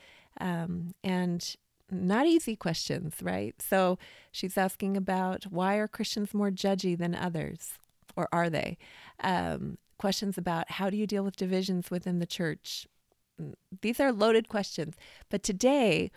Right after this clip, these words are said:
we're gonna be sitting down and talking with one of my favorite guests, and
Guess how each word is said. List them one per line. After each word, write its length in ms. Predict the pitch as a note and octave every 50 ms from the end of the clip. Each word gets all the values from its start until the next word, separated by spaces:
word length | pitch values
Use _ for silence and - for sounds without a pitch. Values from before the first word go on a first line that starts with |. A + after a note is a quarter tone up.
| - - - - _ -
we're 100 | G3+ G3
gonna 140 | A3 G#3+
be 140 | G3+ G#3 G3
sitting 360 | F#3+ - - G#3+ G#3+ A3 G#3
down 260 | F#3+ F3+ E3 E3 D#3+ -
and 140 | - F3
talking 380 | - F3+ F3 F3 - F#3+ F#3 F3+
with 180 | E3+ E3 - -
one 140 | E3+ E3+
of 80 | D#3+ D#3+
my 160 | D#3+ D#3+ D#3+
favorite 580 | D#3 - - - F3 E3+ E3+ - E3 - - -
guests, 360 | - C#3 C#3 D#3 - - -
and 220 | E3+ F3 D#3 -